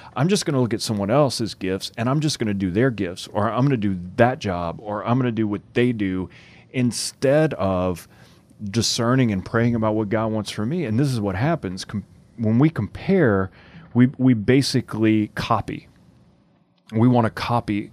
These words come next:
other people. And I see this all the time in the church. I see it in, in every area of life, is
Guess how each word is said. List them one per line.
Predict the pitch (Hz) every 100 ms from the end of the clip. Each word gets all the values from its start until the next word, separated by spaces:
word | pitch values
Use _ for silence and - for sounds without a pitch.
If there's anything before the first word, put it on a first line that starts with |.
| -
other | 110 98
people. | 87 - 101 - 90 - - - - - _ -
And | 127 120
I | 110
see | - 143
this | 113 95
all | 110 110
the | 107
time | 101 90 87 -
in | 95
the | 85
church. | - 139 170 170 -
I | 85
see | 80 - 92
it | 92 87 -
in, | 87 82 80 - _ -
in | 90 87
every | 110 113 104
area | 98 92 87
of | 82
life, | 90 120 151 143
is | - 95